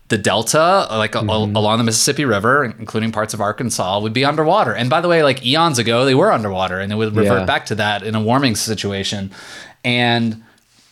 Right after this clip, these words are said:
Speaker 1: climate migration is gonna be a big deal. And so, like, whether you own a farm or you are a governor or a mayor or just, like, a homeowner in any of these places, you wanna figure out how to stay in your home and not have to run away from fires and floods. And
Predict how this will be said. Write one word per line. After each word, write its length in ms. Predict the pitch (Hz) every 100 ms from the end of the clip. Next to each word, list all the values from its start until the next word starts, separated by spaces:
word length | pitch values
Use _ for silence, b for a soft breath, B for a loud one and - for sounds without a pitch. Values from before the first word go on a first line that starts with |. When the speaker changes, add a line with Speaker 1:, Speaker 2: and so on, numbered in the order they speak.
| _
Speaker 1:
climate 340 | - 127 131 135
migration 580 | 135 123 127 165 131 110
is 100 | 104
gonna 140 | 120
be 80 | 117
a 60 | 117
big 440 | 110 117 135 107
deal. 460 | 104 131 226 95 160
And 120 | 208
so, 240 | 147 143 143
like, 500 | 131 131 - - 110
whether 200 | 110 127
you 160 | 127 117
own 180 | 107 117
a 80 | 110
farm 500 | - 90 98 131 185
or 120 | 95 98
you 180 | 98 98
are 120 | 98
a 100 | 98
governor 600 | 92 92 110 120 120 117
or 260 | 90 87 87
a 40 |
mayor 480 | 87 98 110 117 110
or 120 | 90
just, 240 | 87 98 101
like, 120 | 95
a 60 |
homeowner 640 | 90 101 131 117 95 95 98
in 80 |
any 180 | 98 123
of 80 | 135
these 200 | 101 90
places, 580 | - 95 92 120 127 131 B B B B B
you 120 | - 123
wanna 160 | 160 175
figure 340 | 190 180 196
out 220 | 208 202
how 160 | 170 214
to 40 |
stay 260 | 196 233 233
in 80 | 233
your 100 | 233
home 380 | 247 285 131 92 -
and 80 |
not 160 | 147 165
have 100 | 180
to 100 | 185
run 180 | 160 185
away 220 | 185 190
from 200 | 190 180
fires 460 | 135 127 151 165 147
and 160 | 156
floods. 480 | 131 196 113 90 95
And 640 | - 104 110 110 107 104